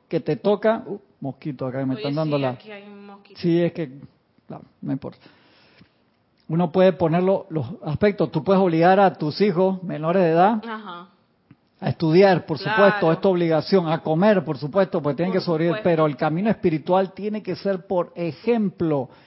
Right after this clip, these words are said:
Speaker 1: Tú los quieres llevar a la iglesia de tu preferencia, por así decirlo, cuando son chicos, por supuesto, llévalo. Pero llega un momento que no los puedes forzar porque le agarran animadversión. Eso es así, en serio. El, eh,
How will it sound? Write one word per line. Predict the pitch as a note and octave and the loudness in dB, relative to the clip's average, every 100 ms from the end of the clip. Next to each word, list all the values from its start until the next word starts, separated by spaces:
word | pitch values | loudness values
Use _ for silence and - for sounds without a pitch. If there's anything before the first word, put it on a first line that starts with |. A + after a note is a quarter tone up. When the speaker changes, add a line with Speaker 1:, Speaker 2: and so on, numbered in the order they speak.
| _ - | _ 4
Speaker 1:
Tú | G3 | 4
los | F#3+ F#3 | 4 2
quieres | - A#3+ G3+ | 4 4 4
llevar | F#3 G#3 | 4 4
a | G#3+ | 4
la | F#3 | 4
iglesia | A3+ A3 G#3+ F3 | 4 4 4 4
de | D#3+ | 2
tu | - D#3+ | 0 -4
preferencia, | E3+ D#3 F#3 A#3+ G#3+ F3 E3 E3+ | -2 0 2 2 2 2 0 0
por | D#3+ D3+ | -2 -2
así | C#3 | 0
decirlo, | F#3+ - G#3+ G#3 | 0 0 0 0
cuando | E3+ D3 | -2 -2
son | G3 | -2
chicos, | F#3 G#3+ G#3+ | -2 -2 -4
por | - D#3+ | -4 -10
supuesto, | D#3+ A3 - | -6 -4 -2
llévalo. | G3 F3+ C3+ - - _ - | 0 0 -2 -8 -18 _ -6
Pero | D#3 | -2
llega | E3 G#3 | 2 4
un | |
momento | G#3+ F#3 G3+ G3 G#3 | 4 2 0 0 -2
que | E3+ | -2
no | D3+ | 0
los | F3+ D#3+ | 0 -2
puedes | - F#3 G3 | 0 0 0
forzar | E3+ D#3 - G3 F3+ | -2 -4 0 2 0
porque | D#3 C#3+ | -4 -6
le | C#3 | -4
agarran | C3+ D3+ E3 F3 F#3 - - | -2 -2 -2 -4 -6 -10 -6
animadversión. | D#3 D3+ D3+ D3+ C#3 B2 C3+ - - F#3+ G3 E3 C3+ - _ _ _ | -2 -2 -2 -2 -4 -4 -6 -8 -8 0 0 0 -4 -8 _ _ _
Eso | E3 F3 - F#3 F#3 - _ | -2 -2 0 0 0 -4 _
es | D#3+ F3+ - - - | -2 -2 -4 -12 -8
así, | C#3 B2+ - G3 F#3+ A2 _ _ _ _ _ - | -8 -8 -6 -4 -4 -6 _ _ _ _ _ -8
en | C#3+ C3 | -6 -6
serio. | - G3+ F#3+ D3 B2+ - _ _ _ _ - | 0 2 2 0 -4 -10 _ _ _ _ -4
El, | D#3 D3 | -4 -2
eh, | D#3+ C#3+ | -2 -2